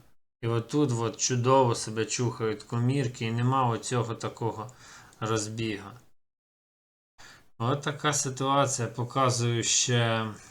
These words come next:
от тут, наприклад, я протестував два дні чи три дні, я вже й не пам'ятаю. Оце дані з дисплея, які йдуть кожної секунди, незалежно чи Є С П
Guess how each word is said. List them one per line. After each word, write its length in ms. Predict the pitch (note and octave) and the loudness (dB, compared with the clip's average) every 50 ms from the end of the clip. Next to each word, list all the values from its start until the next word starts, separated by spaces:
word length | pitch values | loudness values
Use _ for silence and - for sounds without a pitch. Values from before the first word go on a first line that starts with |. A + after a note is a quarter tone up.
| - - - | -16 -10 -4
от 300 | B2 A#2+ A2+ G#2+ - - | -2 -2 -2 -2 -4 -6
тут, 300 | - D3+ D#3 D3+ D3 - | -4 -2 -2 -2 -2 0
наприклад, 680 | C3 A#2+ A#2+ - B2+ B2 B2 A#2 - - B2 A#2 A#2 | 0 0 0 0 0 2 2 0 0 -2 -4 -2 -2
я 120 | C3 C3+ C3 | -2 -2 -2
протестував 1040 | B2 C3+ C3+ C3 B2 C3+ B2 - - C#3+ C#3 C3+ D3+ D#3 D3+ C#3+ B2+ A2+ G#2 - - - - - - - - - - - - _ _ _ _ _ _ | -2 -2 -2 0 0 0 0 0 0 0 2 6 8 8 8 8 8 4 2 -2 -12 -18 -20 -20 -20 -20 -20 -20 -20 -20 -20 _ _ _ _ _ _
два 340 | B2+ A#2+ A#2 B2+ C3 B2+ B2 | -4 -2 0 2 2 2 2
дні 420 | A#2 A2+ B2 C3+ C#3+ C#3 B2+ A#2 | 2 2 0 0 0 0 0 -2
чи 120 | - - - - - | -4 -6 -12 -14 -6
три 240 | - B2 C#3 C#3+ | -2 0 0 0
дні, 280 | B2+ A#2+ A#2+ A#2+ A#2 A2+ | 0 0 -2 -2 -2 -4
я 100 | A2+ A2 | -6 -6
вже 200 | G#2+ G#2 A2 A2 | -6 -6 -6 -6
й 40 | A2 | -4
не 140 | A2 A2 G#2+ | -6 -6 -6
пам'ятаю. 800 | - - G#2+ G#2+ G#2+ G#2+ G2+ - - A#2 A#2 A2+ A2+ G#2 G#2 B2 - - | -6 -8 -6 -6 -6 -8 -10 -6 -4 -4 -2 -2 -4 -6 -8 -12 -12 -10
Оце 520 | A#2+ A#2 - - - B2 A2+ A2 A2 A2 A#2 C3 E3 - - - - | -10 -8 -8 -6 -4 -2 -2 -2 -4 -6 -10 -12 -16 -18 -20 -20 -12
дані 420 | - A#2+ A#2+ A#2 A#2 A#2 A#2 A2+ G#2+ | -4 -2 0 0 0 0 -2 -4 -4
з 120 | - - | -4 -4
дисплея, 720 | - A2+ A2 - - - B2+ B2+ C3 C3+ C3+ B2+ B2+ B2 - - - - - - - - - - - - - - - - - - - - - _ _ _ _ _ _ _ _ _ _ _ _ - _ - - - - - - - | -2 -2 0 -2 -2 0 2 2 4 4 2 0 -2 -6 -12 -18 -20 -20 -20 -20 -20 -20 -20 -20 -20 -20 -20 -20 -20 -20 -20 -20 -20 -20 -20 _ _ _ _ _ _ _ _ _ _ _ _ -20 _ -20 -20 -20 -20 -18 -10 -4
які 240 | A#2+ A#2 B2 - B2 | -4 -4 -2 0 0
йдуть 260 | B2 A2+ A#2 A#2 A2 | 0 0 0 -4 -4
кожної 480 | - - - B2 A#2 A2 A2 A#2 A#2 A2 | -4 -2 0 0 0 0 0 -2 0 0
секунди, 580 | G#2+ - - B2 B2 - - C3 B2 A#2 B2 A2+ | 0 -2 -2 -4 -6 -6 -2 0 0 0 0 -2
незалежно 680 | A2+ A2+ G#2+ G#2+ A#2 A#2 A#2+ B2 A#2+ G#2+ F#2+ A2 G#2+ | -2 -2 -2 -2 0 0 2 2 0 0 -2 -4 -4
чи 220 | G2+ - - A#2+ A2+ | -4 -4 -2 -2 -2
Є 160 | A2+ A2+ A2 | -2 -2 -2
С 140 | G#2+ - - | -2 -4 -6
П 380 | - - B2 A#2 A2+ A2+ A2 | -4 -2 -2 0 0 -2 -4